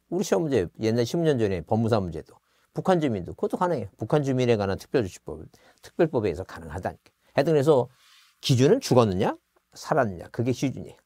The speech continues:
그래서 만약 또 여러분이 이렇게 가르쳤는데도 또 시험 문제 나왔어도 뭐 피한전 후견인, 피성년 후견인 있죠? 옛날로 따지면 한정수산자,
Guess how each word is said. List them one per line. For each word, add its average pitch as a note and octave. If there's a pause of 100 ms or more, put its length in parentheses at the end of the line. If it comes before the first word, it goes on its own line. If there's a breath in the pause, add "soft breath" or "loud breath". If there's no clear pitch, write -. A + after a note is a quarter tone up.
(440)
그래서 D3
만약 D#3
또 D#3+
여러분이 D#3
이렇게 C#3+
가르쳤는데도 E3
또 A#3
시험 G#3
문제 F3+
나왔어도 A#2 (460 soft breath)
뭐 F#2+
피한전 G#3
후견인, D3
피성년 F#3
후견인 D3+
있죠? F3 (220)
옛날로 A#2+
따지면 G#2+ (380 soft breath)
한정수산자, A2